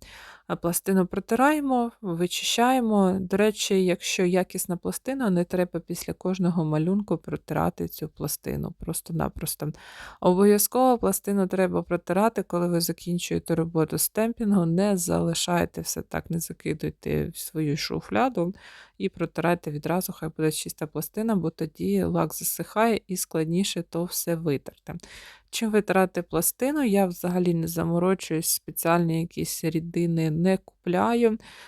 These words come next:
Просто в мене звичайний ацетон, який я взяла в Аврорі, ось ця скляна пляшечка, тим, що стирають звичайний лак. Перелила ось ту пляшку, що ви бачите в правому верхньому куті.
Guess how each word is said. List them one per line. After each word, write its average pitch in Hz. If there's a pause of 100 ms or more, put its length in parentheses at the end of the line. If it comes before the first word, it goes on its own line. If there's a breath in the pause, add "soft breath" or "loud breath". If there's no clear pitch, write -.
(200 loud breath)
Просто 220
в -
мене 180
звичайний 165
ацетон, 233
який 165
я 170
взяла 156
в 165
Аврорі, 208
ось 170
ця 165
скляна 160 (140)
пляшечка, 196
тим, 180
що -
стирають 165
звичайний 160
лак. -
Перелила 170
ось 156
ту 151
пляшку, 160
що -
ви 170
бачите -
в -
правому 156
верхньому 180
куті. 240